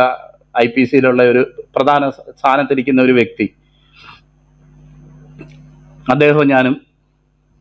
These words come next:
ഒരുമിച്ച്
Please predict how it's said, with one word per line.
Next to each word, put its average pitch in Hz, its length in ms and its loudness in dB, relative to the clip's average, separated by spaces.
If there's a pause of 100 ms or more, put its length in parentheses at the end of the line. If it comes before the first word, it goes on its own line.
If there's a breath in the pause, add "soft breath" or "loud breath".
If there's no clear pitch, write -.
(3250)
ഒരുമിച്ച് 147 420 0